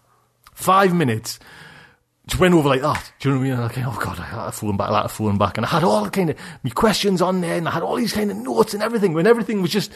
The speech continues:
swimming in front of us. Do you know what I mean? I couldn't even see anything. Phone's back. She says, "Yes." I says, "Who's Tony Smith? I would like to speak to you." "Just one moment, I'll put you through."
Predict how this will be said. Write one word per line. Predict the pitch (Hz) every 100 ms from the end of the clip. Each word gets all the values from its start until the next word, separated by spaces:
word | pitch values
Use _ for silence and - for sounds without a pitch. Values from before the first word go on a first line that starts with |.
| -
swimming | - - - 220 294 269 220
in | 151
front | - 233
of | 220
us. | 139 101
Do | -
you | 165
know |
what | 208
I |
mean? | 175
I |
couldn't | - - - 214
even | 175 160
see | - - - - 262 233 -
anything. | 156 156 123 120 110 104 _ - 120 247 240 170
Phone's | - 233 233 196
back. | 147 139 - - -
She | 196
says, | - 180
"Yes." | 233 302 403 - - -
I | 120
says, | 170
"Who's | 190 208 -
Tony | - 202 190
Smith? | - 202
I | 180
would | 175
like | 180
to |
speak | 165 170
to | 151
you." |
"Just | 185 269
one | 208 415 466
moment, | 453 370 381
I'll | 185
put | -
you | 440
through." | 415 - 170 214